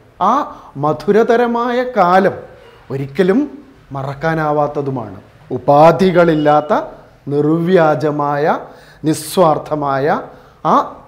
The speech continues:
സ്നേഹത്തിൻ്റെ കാലമാണ് അത്. ആ ഓർമ്മയുടെ അവതരണ രീതി നോക്കൂ, വളരെ പരിചയമുള്ള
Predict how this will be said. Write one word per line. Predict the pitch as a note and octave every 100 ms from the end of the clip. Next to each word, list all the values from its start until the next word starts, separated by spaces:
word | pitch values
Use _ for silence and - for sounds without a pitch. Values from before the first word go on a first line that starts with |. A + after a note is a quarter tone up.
| -
സ്നേഹത്തിൻ്റെ | - D3 C#3+ D3 C#3+ C3+ C3 B2 - - -
കാലമാണ് | C3 B2+ C3+ C#3 C3 B2+ D#3 C#4+ - - -
അത്. | D3+ G#2+ - - - - -
ആ | G3+ C#4+ C#4+ - - C#3
ഓർമ്മയുടെ | D3+ F#3 G#3 A#3 B3 A#3+ A3+ A3+ A3+ - -
അവതരണ | C#3 D3 E3+ G3+ A3
രീതി | G#3 G#3 A3
നോക്കൂ, | G3 F3 F3 A3+ - - _ C3
വളരെ | C3 C3 C3+ B2 - - _ -
പരിചയമുള്ള | D3 D#3+ D3+ F#3 D#3+ C3+ A#2+ A#2 A2